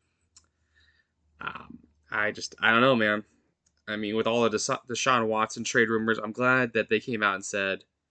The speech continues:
that they talked to Christian and said, "You're not being traded for Deshaun Watson," which I think would be a huge mistake for us. We don't need that headache. You don't need to sacrifice all your draft capital and studs from this team on the defensive side of the ball, which is probably what they would want,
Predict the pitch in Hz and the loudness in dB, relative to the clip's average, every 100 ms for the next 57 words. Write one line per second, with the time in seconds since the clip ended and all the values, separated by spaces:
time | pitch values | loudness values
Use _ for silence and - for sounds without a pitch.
0 | _ _ - 104 120 107 - - 110 - | _ _ -4 -2 0 0 -2 -4 -4 -4
1 | - 98 90 92 104 98 104 107 104 - | -4 -6 -6 -8 -10 -6 -4 2 2 2
2 | 101 98 110 92 95 - - 95 95 90 | -4 -6 -8 -8 -10 -10 -6 -4 -6 -10
3 | 92 98 101 98 101 - 110 104 98 98 | -12 -10 -8 -6 -6 -6 -8 -6 -8 -6
4 | 185 165 117 - 92 - 107 - - - | -6 -4 -6 -8 -10 -10 -8 -8 -10 -14
5 | _ _ _ _ _ - 151 170 131 113 | _ _ _ _ _ -4 2 2 2 0
6 | 101 95 - - - - - _ _ _ | 0 -4 -8 -14 -12 -12 -14 _ _ _
7 | _ _ _ _ _ _ 120 139 139 139 | _ _ _ _ _ _ -2 0 2 0
8 | 123 - 117 - - 107 113 107 104 104 | -2 -2 0 -2 -2 -2 -2 -2 0 2
9 | 101 - 110 95 - 107 101 98 92 92 | 2 0 -2 -2 -2 -4 -2 -2 -4 -10
10 | 90 87 _ _ _ _ _ _ _ _ | -14 -16 _ _ _ _ _ _ _ _
11 | _ _ - 139 131 - 120 101 - 151 | _ _ -4 0 0 -2 -6 -6 -4 -2
12 | 123 87 95 104 _ _ _ _ _ _ | -2 -4 -8 -14 _ _ _ _ _ _
13 | _ - 107 107 110 123 - - 110 95 | _ -12 -8 -8 -4 -6 -6 -4 -4 -2
14 | 117 120 104 104 - 131 131 98 95 92 | -2 0 0 -4 -6 -6 -4 -6 -10 -10
15 | 107 120 98 | -8 -6 -8